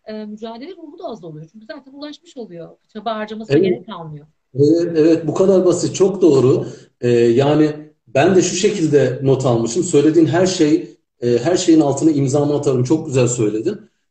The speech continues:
Speaker 2: Ben de demişim ki sabretmeyi öğreniyor mesela bu çocuk, e, bu süreçte. E, sebat etmeyi öğreniyor ki,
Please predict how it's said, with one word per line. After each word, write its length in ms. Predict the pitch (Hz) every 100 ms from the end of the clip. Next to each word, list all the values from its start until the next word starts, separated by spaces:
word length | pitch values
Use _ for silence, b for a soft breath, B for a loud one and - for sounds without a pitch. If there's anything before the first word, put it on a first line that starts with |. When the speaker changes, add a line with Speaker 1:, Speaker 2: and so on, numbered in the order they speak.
| 139
Speaker 2:
Ben 240 | 165 180
de 340 | 185 180 - -
demişim 500 | 135 156 156 202 185
ki 240 | 175 190
sabretmeyi 600 | - 151 147 160 160 170
öğreniyor 420 | 185 160 127 113
mesela 420 | 104 98 - - _ _ -
bu 80 | -
çocuk, 300 | 123 - - _ -
e, 60 | 110 104 104 104 123
bu 40 |
süreçte. 500 | 123 175 107 - - _ _ _ _ _
E, 200 | 120 120
sebat 480 | 120 - 143 196 202
etmeyi 320 | 175 165 139
öğreniyor 560 | 131 131 135 180 277 233
ki, 420 | - 131 - _